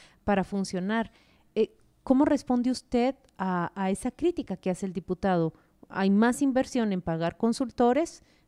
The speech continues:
pero no podemos ver la obra tangible.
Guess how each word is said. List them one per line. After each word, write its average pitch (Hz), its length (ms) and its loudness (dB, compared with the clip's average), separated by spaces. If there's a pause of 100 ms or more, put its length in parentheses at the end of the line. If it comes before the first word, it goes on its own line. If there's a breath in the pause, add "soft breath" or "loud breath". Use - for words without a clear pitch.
pero 220 220 4
no 208 300 4
podemos 220 500 0
ver 277 260 -2 (200)
la 202 340 -2 (100)
obra 208 380 0
tangible. 170 760 -6